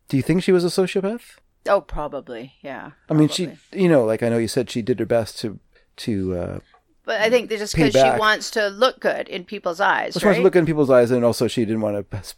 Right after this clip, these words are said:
Speaker 1: spend more jail time than she had
Speaker 2: Mm-hmm.
Speaker 1: to. So, I mean, it's in her w-, own best interest
Speaker 2: Right.
Speaker 1: to cooperate. But, yeah, I do think a big part of that was how she wanted to appear to people.
Speaker 2: Mm-hmm.
Speaker 1: You know, she's obviously, like, she must have been, like, a queen bee.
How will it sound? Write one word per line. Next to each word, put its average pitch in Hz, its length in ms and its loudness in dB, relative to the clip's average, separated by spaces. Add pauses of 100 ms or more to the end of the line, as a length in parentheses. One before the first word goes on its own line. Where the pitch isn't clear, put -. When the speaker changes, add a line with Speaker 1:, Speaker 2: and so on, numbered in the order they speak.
Speaker 1:
spend 123 240 -2
more 104 120 0
jail 117 200 0
time - 200 -4
than 104 100 -4
she 113 100 -4
had 117 220 0
Speaker 2:
Mm-hmm. 165 100 -8
Speaker 1:
to. 92 160 -6
So, - 280 -6
I - 20 -6
mean, 98 180 -8
it's 98 140 -8
in 110 80 -4
her 98 80 -4
w-, 98 260 -4
own 110 160 -4
best 98 240 -6
interest 110 480 -6
Speaker 2:
Right. 101 80 -6
Speaker 1:
to - 60 -10
cooperate. - 640 -8 (360)
But, 123 100 4
yeah, 135 200 6
I 101 80 4
do 131 100 0
think 127 160 0
a 117 60 2
big 113 160 0
part 127 240 0
of 110 60 4
that 101 140 2
was 101 160 -4
how 120 500 0
she - 120 -6
wanted 113 280 0
to 117 160 -6
appear 151 260 0
to 127 80 -4
people. - 600 -12
Speaker 2:
Mm-hmm. 165 280 -12 (200)
Speaker 1:
You 113 80 -4
know, 101 40 -2
she's 104 180 -4
obviously, 104 440 -2
like, 104 200 -8
she - 120 -4
must 117 220 0
have 95 100 -6
been, 95 160 -8
like, - 360 -14
a 110 60 -16
queen 101 360 -4
bee. 95 460 -6